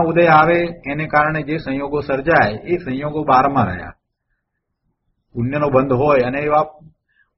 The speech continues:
પુણ્યના સંયોગો, પુણ્યને કારણે એ ઉદયમાં આવે તો આપણને ધન મળે, મિલકત મળે,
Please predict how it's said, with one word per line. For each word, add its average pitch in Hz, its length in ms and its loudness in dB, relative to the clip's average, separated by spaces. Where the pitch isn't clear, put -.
પુણ્યના 156 400 0
સંયોગો, 147 720 -2
પુણ્યને 156 320 -2
કારણે 139 720 0
એ 135 80 -6
ઉદયમાં 131 500 0
આવે 127 300 2
તો 151 60 -4
આપણને 151 640 -4
ધન 160 320 2
મળે, 147 280 2
મિલકત 139 420 -4
મળે, 135 380 -2